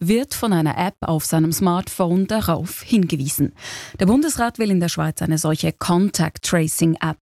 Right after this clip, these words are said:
einführen. Halt, sagt nun die Staatspolitische Kommission des Nationalrates. Zuerst brauche es eine gesetzliche Grundlage.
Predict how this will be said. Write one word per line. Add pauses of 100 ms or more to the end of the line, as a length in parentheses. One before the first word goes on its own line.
einführen. (420)
Halt,
sagt
nun
die
Staatspolitische
Kommission
des
Nationalrates. (300)
Zuerst
brauche
es
eine
gesetzliche
Grundlage.